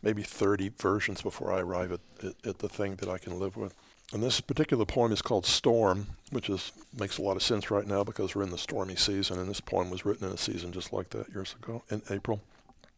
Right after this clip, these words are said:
The poem is Storm.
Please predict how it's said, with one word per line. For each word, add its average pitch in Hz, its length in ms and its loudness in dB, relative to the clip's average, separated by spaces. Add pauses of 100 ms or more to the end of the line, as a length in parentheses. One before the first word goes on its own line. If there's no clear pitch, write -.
(1160)
The 110 80 -2
poem 135 220 2
is 113 80 6
Storm. 113 560 8